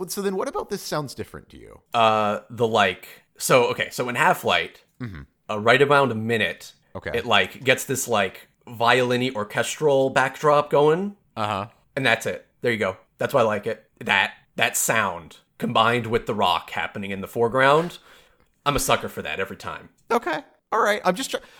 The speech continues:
Speaker 1: you know, you, I
Speaker 2: The
Speaker 1: thought I had a
Speaker 2: closer
Speaker 1: fair-
Speaker 2: it gets to electronica,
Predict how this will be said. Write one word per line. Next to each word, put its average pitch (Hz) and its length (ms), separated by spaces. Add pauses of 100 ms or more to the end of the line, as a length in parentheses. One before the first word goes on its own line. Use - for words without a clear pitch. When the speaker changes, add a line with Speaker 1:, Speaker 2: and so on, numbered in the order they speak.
(100)
Speaker 1:
you 233 120
know, 233 180 (180)
you, 220 120 (1500)
I 277 160
Speaker 2:
The 440 140
Speaker 1:
thought 220 220
I 175 60
had 190 60
a 233 40
Speaker 2:
closer 226 320
Speaker 1:
fair- 143 80
Speaker 2:
it 143 40
gets 143 260
to 147 120
electronica, 113 840